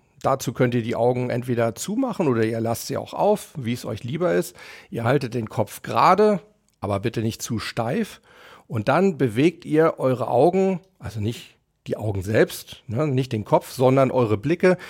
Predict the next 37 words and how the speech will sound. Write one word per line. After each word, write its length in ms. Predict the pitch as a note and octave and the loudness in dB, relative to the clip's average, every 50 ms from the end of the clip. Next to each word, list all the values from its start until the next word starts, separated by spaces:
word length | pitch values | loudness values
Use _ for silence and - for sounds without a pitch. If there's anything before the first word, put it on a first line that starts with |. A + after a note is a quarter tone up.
| - - - | -18 -10 -6
in 140 | - B2+ B2+ | -4 -2 0
ganz 280 | A3+ B3 C4 - - | 0 0 0 -2 -2
kurzen 360 | - F#3+ G3 F#3+ - - F#3 | 2 2 2 2 2 0 -4
Abständen 580 | - C#3+ D3+ - - - D#3+ D3+ E3 E3 - D3 | -2 -4 -4 -6 -2 2 2 4 4 2 0 -4
von 220 | - - B2 A#2 | -4 -4 -2 -2
links 500 | A#2+ C3 D3+ E3+ F#3 F#3 - - - - | 0 0 2 2 2 0 -2 -4 -8 -8
nach 200 | C#3 C3 A#2 - | -8 -8 -6 -2
rechts, 480 | D#3 D#3+ D#3+ - - - - - - - | -2 -2 -2 -2 -6 -10 -10 -10 -8 -6
nach 180 | C3+ A#2 A2 - | -4 -4 -2 0
links, 380 | C#3 D#3+ E3+ E3+ D#3+ - - | 0 2 2 0 0 -4 -6
nach 160 | C#3+ C3 - | -8 -6 -4
rechts 260 | - D3 D3 - - - | -2 -2 -2 -2 -4 -4
und 300 | - E3+ F3 F#3 E3+ - | 0 2 2 2 0 0
so 180 | - D3 C3 | 0 0 2
weiter. 400 | B2 A#2+ A#2 C3 - - C#3+ D#3 - | 2 2 0 0 -4 -8 -14 -12 -10
Und 160 | D4+ G#3 D#3+ D#3+ | -10 -8 -6 -6
das 120 | D3 - | -6 -4
macht 280 | E3+ F3 F#3 - - E3+ | -4 -4 -4 -6 -4 0
ihr 200 | E3 E3+ D#3+ - - - - - - _ _ | 0 0 0 0 -4 -12 -20 -20 -20 _ _
ziemlich 460 | - - - A3+ A3+ A3 G#3+ G3+ - | -8 -4 -2 0 2 2 2 2 0
schnell. 380 | - - C#3 A#2 A2+ A#2+ B2 B2 _ _ | 0 0 0 0 -2 -4 -8 -10 _ _
Also 240 | - B2+ B2+ C#3+ C#3+ | -2 -2 -2 0 0
wirklich 300 | E3+ G3 - - - - | -2 -2 -4 -6 -8 -4
so 440 | - D#3 D#3 D3+ D3+ D#3 - - _ _ _ | -2 2 2 4 2 2 -2 -6 _ _ _
links, 460 | - E3 F3+ F3+ F3+ - - - - _ - | -2 0 0 0 -2 -6 -12 -14 -14 _ -6
rechts, 380 | C#3+ D3 C#3+ - - - - - _ _ - | -4 -4 -4 -6 -10 -16 -18 -18 _ _ -4
links, 380 | D3 D3 D3 - - - - _ - | -4 -4 -4 -6 -12 -18 -16 _ -4
rechts, 380 | C#3+ C#3 C3+ - - - - _ _ - | -4 -4 -4 -6 -12 -18 -20 _ _ -6
links, 380 | C#3 C3+ C3+ C3 - - - _ _ - | -4 -4 -4 -6 -10 -16 -20 _ _ -6
rechts, 360 | C3+ B2+ - - - - - _ _ - | -6 -6 -6 -8 -16 -18 -18 _ _ -6
links, 340 | C#3 B2+ C3 B2 - - - _ - | -4 -4 -4 -4 -8 -14 -20 _ -8
rechts. 280 | - A#2+ A#2 - - - - - - - - - - - | -4 -4 -4 -4 -8 -16 -18 -18 -18 -18 -18 -16 -8 -2
Und 120 | E3+ B2+ | 0 2
das 140 | F3 F3+ - | 2 2 4
macht 240 | G#3 G3 E3 - F3+ | 2 2 2 2 2
ihr 180 | E3+ E3 - | 0 2 2
etwa 520 | - D3+ D#3 - - D#3+ D#3 D#3+ D3+ - | 0 -2 -2 2 4 6 6 6 4 2